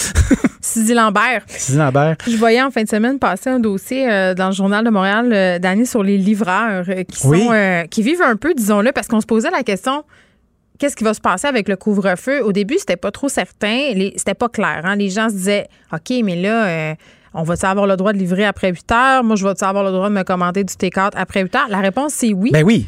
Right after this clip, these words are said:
Speaker 2: Mais sauf que là, euh, les livreurs qui témoignaient dans ce dossier-là, euh, du journal disaient que c'était pas tout à fait la mer à boire qu'il y avait parfois. Puis moi, je savais pas ça, euh, que les livreurs se stationnaient devant certains restaurants dans l'espoir d'avoir <laughs> des commandes, soit Uber Eats ou DoorDash.
Speaker 1: Ah ouais, comme des taxis, là.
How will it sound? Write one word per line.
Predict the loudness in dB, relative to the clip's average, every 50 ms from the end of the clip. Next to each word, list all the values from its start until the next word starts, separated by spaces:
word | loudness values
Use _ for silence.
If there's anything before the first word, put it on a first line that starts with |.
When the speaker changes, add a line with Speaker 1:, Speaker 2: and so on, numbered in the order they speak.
| -6 -2 2
Speaker 2:
Mais | 2 2
sauf | 2 2 -2 -2 0
que | 0 2
là, | 4 4 4 4 4 2 0 -4 -14 -20 -18 -16 -6 -2
euh, | 0 2 2 2 0 0
les | 0 2
livreurs | 2 2 2 2 0 0
qui | -2 -2
témoignaient | -2 0 0 2 2 2 2 0 2
dans | 2 2 2
ce | 2 2
dossier-là, | 2 0 0 0 0 0 2 2 2 2 4 4
euh, | 4 4 4
du | 2 0 0
journal | 0 2 2 2 0 0 0 0
disaient | -2 0 2 0 0 0 -2 -8 -20 -20 -20 -20 _ _
que | -6 -6
c'était | -4 -2 -4 -4
pas | -2 -4 -4
tout | -4 -6 -4 -4
à | -4 -4
fait | 0 0 -2 -2 -2 -4 -4
la | -2 -2 0 0
mer | 0 0 0 2 0
à | 0 2
boire | 2 2 0 0 0
qu'il | 0 -2
y |
avait | 0 0 -2 -2
parfois. | -2 -2 -4 -4 -4 -4 -4 -2
Puis | 0 0
moi, | -2 -2
je | -2
savais | -4 -4 -2 -2 -2
pas | 0 -2 -4
ça, | -2 -4 -2 0 0 0 0
euh, | 0 0 -2 -4 -6 -10 -12 _ _ _ _ -20 _ _ _ _ _ -4
que | 0 0
les | 2 2
livreurs | 2 0 0 0 0 0
se | -2 -6
stationnaient | -4 -4 -6 -4 -2 -2 -2 -2
devant | 0 0 -2 -2 -2
certains | -2 -4 -6 -4 -4 -4 -2 0
restaurants | 0 0 0 0 -2 0 0 2 2 2 2 0 0 -2 _ _ -4 0
dans | 0 0
l'espoir | 0 0 -4 -2 0 2 2 2 2 0
d'avoir | 0 0 0 2 2 4 4 2 2
<laughs> | 0
des | 0 0 0
commandes, | -2 -2 0 0 2 4 4 2 2 2 0 -2
soit | 0 2 2 0
Uber | 2 2 0 0 0
Eats | 0 -2 -2 -2 -4
ou |
DoorDash. | -2 0 0 0 0 -2 0 0 0 2 2
Speaker 1:
Ah | 2 2
ouais, | 2 2
comme | 0 0
des | 0 2
taxis, | 2 0 0 0 -2 -4 -2 -2
là. | 0 -2